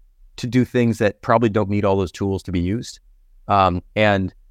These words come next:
I think it, it becomes harder for new people to get into the field, in a sense, when the, the learning curve has become so steep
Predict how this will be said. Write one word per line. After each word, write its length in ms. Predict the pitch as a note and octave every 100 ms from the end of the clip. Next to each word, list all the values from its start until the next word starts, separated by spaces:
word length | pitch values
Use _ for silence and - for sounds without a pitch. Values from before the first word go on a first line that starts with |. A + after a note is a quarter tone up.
| _ -
I 80 | A#2
think 160 | C3 C3+
it, 100 | -
it 160 | A#2 G2
becomes 260 | B2 B2
harder 300 | - C#3 D3+
for 160 | - A#2
new 180 | A#2 C3
people 400 | - B2+ G#2+ F2
to 140 | F#2+
get 260 | G2 F2+ - _ _ _
into 500 | A#2 B2 A#2 A#2+ G#2
the 80 | F2+
field, 460 | - B2 A#2 E2 -
in 80 | F2
a 60 |
sense, 360 | - E2+ D#2 -
when 120 | F#2+
the, 120 | G2 F2+
the 100 | G2
learning 360 | F#2+ A2+ B2 G2+
curve 260 | F#2+ E2+
has 100 | E2
become 280 | F2+ F#2 F2
so 160 | - F2+
steep 500 | - - A#2+ -